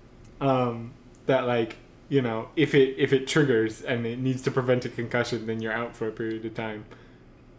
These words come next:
They used to have concussions, but then they were like, "Hey, that's actually dangerous," so they started putting, you know, the protection.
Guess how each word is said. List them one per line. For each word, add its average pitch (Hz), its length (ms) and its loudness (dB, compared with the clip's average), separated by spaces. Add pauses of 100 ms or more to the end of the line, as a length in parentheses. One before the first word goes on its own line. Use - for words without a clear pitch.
(580)
They 175 80 8
used 185 360 6
to 240 60 8
have 226 200 6
concussions, 220 640 2
but 160 160 2
then 151 160 6
they 147 100 6
were 147 120 8
like, 127 240 2
"Hey, 160 180 6
that's 135 200 0
actually 139 300 2
dangerous," 139 500 2
so - 60 0
they 123 140 2
started 123 320 2
putting, 127 320 0
you 127 80 -4
know, 117 180 -6
the 123 100 -6
protection. 135 600 0